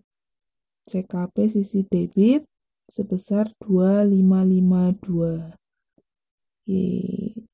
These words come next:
ini perbedaannya karena ini ya, faktor ini ya. Faktor perhitungan C K P itu lebih kecil dari saldo yang ada di neraca.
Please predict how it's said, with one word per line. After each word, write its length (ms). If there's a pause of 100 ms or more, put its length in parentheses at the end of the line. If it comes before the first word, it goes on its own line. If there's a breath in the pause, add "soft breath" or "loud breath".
(120)
ini 240
perbedaannya 1040
karena 240
ini 140 (100)
ya, 80
faktor 400
ini 240
ya. 120 (800)
Faktor 840 (360)
perhitungan 680
C 160
K 240
P 280
itu 360
lebih 440
kecil 560
dari 760
saldo 960 (400)
yang 180
ada 220
di 160
neraca. 640